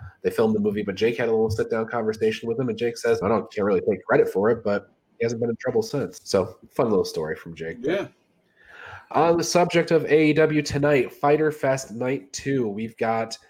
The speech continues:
Speaker 1: six matches on the docket so far. Wheeler Yuta versus Darby Allin was, was added yesterday. So Wheeler Yuta, who lost to Sammy Guevara last week, will now be losing to Darby Allin this week.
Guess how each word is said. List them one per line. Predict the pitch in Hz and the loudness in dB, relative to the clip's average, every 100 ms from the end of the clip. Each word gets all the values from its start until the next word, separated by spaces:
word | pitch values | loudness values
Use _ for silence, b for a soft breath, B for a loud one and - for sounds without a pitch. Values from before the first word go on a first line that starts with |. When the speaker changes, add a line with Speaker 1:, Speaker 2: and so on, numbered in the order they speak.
| b b | b b
Speaker 1:
six | - - 170 170 - - | -12 -6 -4 -4 -8 -8
matches | 117 127 139 - 113 98 - | -4 -2 -2 0 0 0 -4
on | 110 117 | -6 -4
the | 110 | -4
docket | - 113 117 117 98 | -2 -2 -2 -4 -8
so | - 110 | -4 -4
far. | 113 110 110 | 0 0 0
Wheeler | 107 143 135 | 4 4 4
Yuta | 117 127 123 104 | 2 -2 -2 -2
versus | 110 - 98 | -6 -6 -12
Darby | - 110 120 214 107 | -6 -4 -4 -6 -6
Allin | 113 226 220 220 b b b - | -2 -2 -4 -6 b b b -2
was, | 104 95 135 - - 78 | 0 0 -4 -12 -16 -8
was | 104 90 | -6 -4
added | 107 113 95 | 0 0 0
yesterday. | 120 127 117 113 110 107 B B - | -2 0 2 4 4 0 B B -2
So | 113 | 4
Wheeler | 120 131 120 127 | 6 6 6 4
Yuta, | 123 135 123 117 | 4 4 4 2
who | 113 | 0
lost | 117 117 - | 0 0 -4
to | |
Sammy | 110 117 110 | -8 -6 -4
Guevara | 110 104 120 117 110 | -4 0 0 2 0
last | 123 123 - | 0 -2 -4
week, | 117 - | -6 -6
will | 101 | -6
now | 110 | -6
be | 101 | -6
losing | 98 110 107 101 | -8 -8 -10 -12
to | - | -6
Darby | 104 98 101 | -6 -4 -6
Allin | 101 95 | -6 -4
this | 127 147 127 | -2 -2 -2
week. | 120 120 | -4 -4